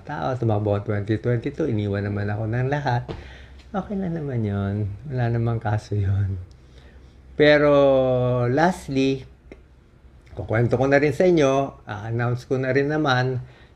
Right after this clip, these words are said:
yung mga umabot sa dulo, magpa-file po ako for senator. I'll be filing for senator sa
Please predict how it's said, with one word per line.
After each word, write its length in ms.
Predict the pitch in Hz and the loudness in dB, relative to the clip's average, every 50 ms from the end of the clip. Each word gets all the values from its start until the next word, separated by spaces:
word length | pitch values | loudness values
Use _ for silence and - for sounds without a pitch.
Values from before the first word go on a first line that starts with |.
| - - | -8 -2
yung 160 | 127 117 113 | 0 2 2
mga 160 | 113 113 120 | 2 2 2
umabot 400 | 120 113 110 107 110 113 113 120 | 2 2 2 2 2 2 0 -2
sa 160 | - - 139 131 | 0 0 0 2
dulo, 640 | 127 151 156 151 135 120 113 113 113 117 117 120 | 4 4 4 6 6 4 4 4 2 0 -2 -4
magpa-file 680 | 127 127 131 127 - 151 139 135 156 147 139 135 123 | -4 -4 -2 -2 0 0 0 2 2 2 2 2 0
po 160 | - 135 123 | 0 -2 0
ako 320 | 113 107 - - 110 110 107 | -2 -2 -4 -4 -4 -4 -2
for 180 | - 117 113 113 | -2 -2 -2 -2
senator. 680 | - - 131 107 107 110 110 107 - - - - - - - - - - - - - - - - - - - - - - - - | -2 -4 -6 -4 -4 -4 -8 -10 -10 -10 -10 -10 -10 -12 -16 -20 -20 -20 -20 -20 -20 -20 -20 -20 -20 -20 -20 -20 -20 -16 -4 2
I'll 180 | 143 143 147 143 | 4 4 4 6
be 160 | 147 165 156 | 4 4 4
filing 960 | - - 160 151 151 160 160 156 156 156 156 156 156 156 160 160 160 151 123 - | 4 4 4 4 6 4 4 2 2 2 2 2 2 2 0 0 -2 -4 -4 -4
for 260 | - 131 123 123 120 120 | -2 0 2 2 0 0
senator 1120 | 123 - 135 127 127 127 127 127 127 127 - 127 123 123 120 120 120 120 123 123 127 120 - - - _ - - | -2 -2 -2 0 0 0 0 -2 -2 -2 0 2 4 4 4 4 4 2 2 0 0 -2 -6 -10 -20 _ -14 -8
sa 560 | 135 120 113 110 107 107 107 107 110 107 104 | -4 -2 -2 0 0 -2 -2 -2 -4 -4 -6